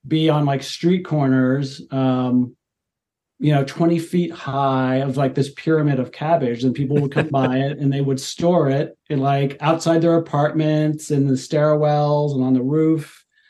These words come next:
Speaker 1: because it would, like, last through the winter, right, without being refrigerated. You have to maybe take some of the outside of it off, but, you know, it would kinda last through the winter. And so it was, um,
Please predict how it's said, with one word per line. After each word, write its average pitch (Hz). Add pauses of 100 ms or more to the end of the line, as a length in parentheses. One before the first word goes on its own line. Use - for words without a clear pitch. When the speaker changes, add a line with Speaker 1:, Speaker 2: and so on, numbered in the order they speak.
(320)
Speaker 1:
because 180
it 190
would, 180
like, 165
last 156
through 180
the 180
winter, 160
right, 139
without 156
being 156
refrigerated. 143
You 226
have 269
to 254
maybe 220
take 196
some 196
of 165
the 165
outside 165
of 180
it 190
off, 185
but, 131
you 143
know, 139
it 139
would 147
kinda 175
last 151
through 143
the 135
winter. 135
And 131
so 147
it 160
was, 156
um, 143